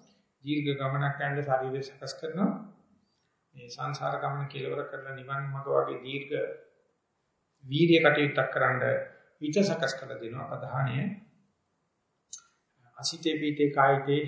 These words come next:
සායිතේ සම්මා පරිණාමං ගච්ඡති, ගච්ඡති. කෑ, කාපු බීපු ලැබෙන ලද ආහාර හොඳට දිරවනවා. අපතං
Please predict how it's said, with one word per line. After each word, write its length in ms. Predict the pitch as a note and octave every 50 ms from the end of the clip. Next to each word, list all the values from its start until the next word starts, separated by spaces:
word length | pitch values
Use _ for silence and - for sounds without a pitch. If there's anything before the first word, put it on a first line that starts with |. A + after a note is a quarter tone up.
| - -
සායිතේ 580 | - - - C#3 C#3 C#3 C#3 C3+ - C#3+ D3 D3
සම්මා 360 | - B2 A#2+ B2 C3 C3+ C3+
පරිණාමං 580 | - B2 - - - C#3 C3+ C3+ C#3+ C#3 C#3 C#3+
ගච්ඡති, 440 | C#3 C#3 - - D3 - - - -
ගච්ඡති. 500 | - B2+ B2 - - D#3+ D#3 - G#3+ B3 C#4 - - - _ _ _ _ _
කෑ, 280 | - D3+ C#3+ D3 D3 C#3+ - -
කාපු 400 | - - B2+ C3 C3+ D3+ C#3 D#3+ C#3+
බීපු 380 | C3+ C3 C3 C3+ C#3 - F3 F3 F3+ F3+ - - - - - _ _ _ _ -
ලැබෙන 520 | B2+ B2+ B2 B2 B2+ B2+ B2 C#3+ C#3+ D3 D3+
ලද 240 | D3+ D3+ D3+ D3+ G3 - - - - - - - _ _
ආහාර 360 | D3 D#3+ E3 D#3 E3 F3+ F3
හොඳට 320 | D#3 D3+ D3+ D3+ C#3 C3 A#2
දිරවනවා. 560 | A2+ B2 B2 B2+ C3+ C#3 D3 D3+ F#3 G#3 - - - - - - - _ _ _ _ _ _ _ _ _ C3 B2+ A#2 A#2 A#2 A#2 A2+ A2 A2 A2 A2 G#2 - - - - - - - _ _ _ _ _ _ _ _ _ _ _ _ _ _ _ _ _ _ _ _ _ _ _ _ _ _ _ _ _ _ _ _ _ _ _ _ _ _ _ _ _ _ _ _ _ _ _ _ _ _ _ _ _ _ _ _ _ _ _ _ _ _ _ _ _ - - - - A#2+ A#2 A#2 - - - - - _
අපතං 360 | _ E3 D#3+ D#3+ D#3 D3+ D3+